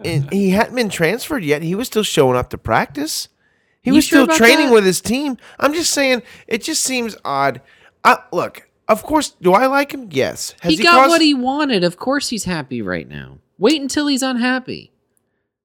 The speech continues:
Speaker 2: Then you'll see the true Aubameyang.
Speaker 1: Okay.
Speaker 2: I
Speaker 1: It
Speaker 2: say that as someone who currently owns him, by the way. I'm happy that he's happy. I'm gonna cash in that he's happy.
Speaker 1: All right.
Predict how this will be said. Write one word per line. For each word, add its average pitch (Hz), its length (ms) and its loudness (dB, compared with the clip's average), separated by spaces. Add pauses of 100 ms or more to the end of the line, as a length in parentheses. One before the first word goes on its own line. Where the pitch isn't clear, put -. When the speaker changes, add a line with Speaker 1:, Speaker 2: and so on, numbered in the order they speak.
(120)
Speaker 2:
Then 254 160 2
you'll 285 120 2
see 269 180 0
the 233 100 -4
true 247 260 -2
Aubameyang. 135 680 -6 (1000)
Speaker 1:
Okay. 151 420 0
Speaker 2:
I 254 140 6
Speaker 1:
It 285 40 2
Speaker 2:
say 330 180 0
that 294 140 0
as 220 240 -2
someone 254 220 2
who 214 80 2
currently 220 440 0
owns 208 320 0
him, 95 180 -2
by 82 160 2
the 76 100 -4
way. 76 220 -2
I'm 220 200 4
happy 233 380 2
that 147 140 4
he's 135 180 -2
happy. 110 320 2
I'm 131 100 0
gonna 214 140 0
cash 269 400 -2
in 311 180 -4
that 143 180 0
he's 113 160 -4
happy. 98 340 -4
Speaker 1:
All - 140 4
right. - 140 -6